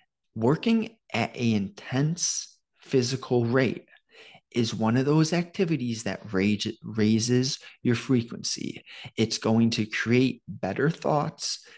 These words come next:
because you're doing something healthy for your mind and your body. Not just your body, not just your mind, but both at the same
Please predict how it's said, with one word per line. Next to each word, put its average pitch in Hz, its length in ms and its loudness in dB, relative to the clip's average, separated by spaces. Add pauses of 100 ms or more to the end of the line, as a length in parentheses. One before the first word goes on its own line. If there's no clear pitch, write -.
(100)
because 113 380 0
you're 110 100 2
doing 123 400 2
something 107 640 -4 (180)
healthy 107 720 -2 (160)
for 110 200 2
your 110 140 4
mind 107 480 -2 (100)
and 208 240 4
your 101 120 -2
body. - 520 -10 (320)
Not - 180 0
just 214 240 -2
your 170 100 -2
body, 123 260 2
not 127 180 2
just - 240 -4
your 120 80 2
mind, 113 400 -2
but - 140 -6 (140)
both 135 320 2 (100)
at 110 240 -2
the - 80 0
same 104 460 0